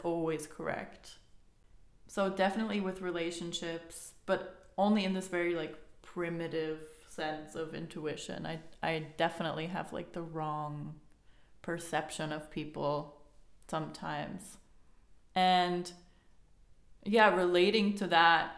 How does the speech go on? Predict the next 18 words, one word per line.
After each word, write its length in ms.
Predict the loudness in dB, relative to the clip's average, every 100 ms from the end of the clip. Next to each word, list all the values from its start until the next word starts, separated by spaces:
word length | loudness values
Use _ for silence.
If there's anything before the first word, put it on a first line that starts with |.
| -4
I 100 | -2
think 280 | -2 -2 -2
also 220 | -4 -4
in 160 | -6
general, 720 | -6 -6 -4 -2 -2 -4 -8 -16 -6
um, 540 | -2 -2 -2 -6 -10 -14 -8
my 260 | -6 -6 -4
intuition 720 | -4 -4 -4 -4 -4 -6 -8
about 440 | -6 -6 -8 -12
danger 800 | -8 -8 -8 -8 -8 -8 -8 -10 -16 -20 -12
is 160 | -10 -6
just 220 | -8 -8
very, 460 | -10 -4 -2 -2 -4
very 380 | -6 -8 -8
accurate. 640 | -8 -8 -8 -8 -6 -8 -10 -20 -20 -20 -20 -20 _ -20 -20 -20 -20 -20 -8
And 120 | -6
it's 120 | -6
always 720 | 0 4 6 4 4 0 -2